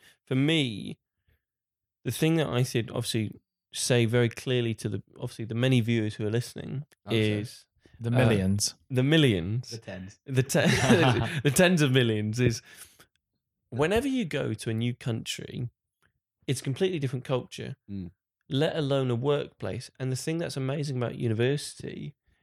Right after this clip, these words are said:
Speaker 1: is you have societies, you've got obviously sports clubs, you've got work groups, all these different things that make you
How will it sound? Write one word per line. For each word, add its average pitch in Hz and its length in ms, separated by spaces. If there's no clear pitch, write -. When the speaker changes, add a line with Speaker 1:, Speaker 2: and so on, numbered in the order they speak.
Speaker 1:
is 113 200
you 113 80
have 113 200
societies, 170 1000
you've 117 320
got 98 400
obviously - 300
sports - 480
clubs, 131 720
you've 110 280
got - 300
work 135 460
groups, 135 260
all 165 100
these 190 180
different 170 280
things 113 380
that 127 140
make 127 340
you - 60